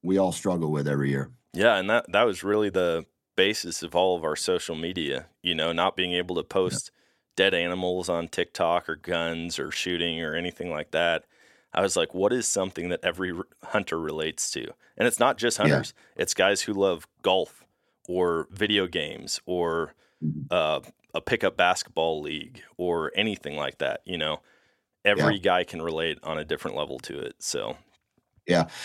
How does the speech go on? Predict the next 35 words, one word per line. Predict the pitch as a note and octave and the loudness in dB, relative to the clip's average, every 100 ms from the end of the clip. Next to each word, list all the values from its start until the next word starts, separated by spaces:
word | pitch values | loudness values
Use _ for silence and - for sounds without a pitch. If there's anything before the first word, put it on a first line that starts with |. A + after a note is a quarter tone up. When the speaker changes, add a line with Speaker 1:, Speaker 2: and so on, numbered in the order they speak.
| - - | -10 4
Speaker 1:
but | E3+ - - | 4 4 -4
I, | - - - | 0 0 2
I | A#3+ | 2
think | B3+ C#4+ | 6 4
hunters | - F#3 F3+ D3 C3 B2 - _ _ _ - | 6 6 8 6 6 2 -8 _ _ _ 2
have | D#3+ C#3 | 4 6
it | C#3 | 6
a | |
little | B2 D3 C#3+ | 8 6 6
different | G#2 B2 B2+ G2 - _ _ _ _ _ _ _ _ F3+ | 4 4 4 2 -6 _ _ _ _ _ _ _ _ 2
because | D#3 C3+ F3+ D#3 C#3+ C3 - - _ _ _ _ _ _ - | 4 6 6 6 6 4 0 -8 _ _ _ _ _ _ -2
I | C#3+ | 2
don't | F#3+ | 6
know | D3 | 6
about | C3+ A#2+ F#2 | 6 4 4
you, | B2+ G2+ F2 - - | 4 4 0 -6 -10
but | G2+ B2 A#2+ A2+ - _ - | 2 4 4 2 -2 _ -4
I | A2+ | 0
don't | A#2+ B2+ D#3 B2 A2 | 4 4 4 0 4
do | C3 | 6
a | A#2 | 6
lot | A2+ A2 | 4 0
of | |
fishing. | - G2 - F#2 A2+ _ _ _ _ _ _ _ _ _ - | 0 -2 0 -2 -4 _ _ _ _ _ _ _ _ _ 2
I, | C3+ D3+ | 6 6
I | D3 | 8
will | D#3 D#3+ F#3 | 8 8 6
go | D#3 D#3+ C#3+ | 6 6 6
one | A#2 A#2+ D3 | 6 6 6
weekend | C#3 C#3 D#3+ D3+ | 6 6 4 4
a | D3 | 4
year | A#2+ A2+ | 4 4
to | A2 | 0
turkey | A2+ A2 F#2+ F2 | 0 -2 -2 -6
hunt. | E2 E2 | -8 -10